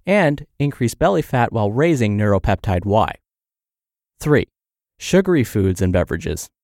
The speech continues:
You may not realize it, but you could be taking in way more sugar in your daily diet than you think. Foods that are high in sugar include candy,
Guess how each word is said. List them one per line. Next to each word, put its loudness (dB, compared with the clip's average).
You 0
may 4
not 0
realize 2
it, -2
but -8
you -2
could -6
be -6
taking -2
in 0
way 2
more 0
sugar -2
in 0
your 0
daily -2
diet 2
than -4
you -2
think. -4
Foods 0
that 0
are 0
high 0
in 0
sugar -2
include -4
candy, -2